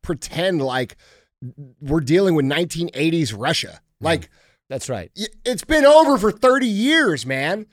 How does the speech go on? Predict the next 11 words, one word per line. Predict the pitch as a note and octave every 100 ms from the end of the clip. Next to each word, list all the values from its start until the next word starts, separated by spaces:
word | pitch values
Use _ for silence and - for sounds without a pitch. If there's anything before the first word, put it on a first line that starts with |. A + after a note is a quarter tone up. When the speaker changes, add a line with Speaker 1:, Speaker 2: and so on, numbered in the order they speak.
| -
Speaker 3:
Yeah, | E3+ C3+
Speaker 1:
Thirty | - F4 F4+
Speaker 3:
exactly. | D4+ E4
Speaker 1:
years. | A4 A4+ D#3+ G#2+ - - -
Speaker 3:
And, | F3+ F#3
and, | F3+ D3 -
and | E3
the, | D#3
the | C#3+ C#3+
reality | D#3+ F#3 F#3+ E3 D3+
is, | A2+ -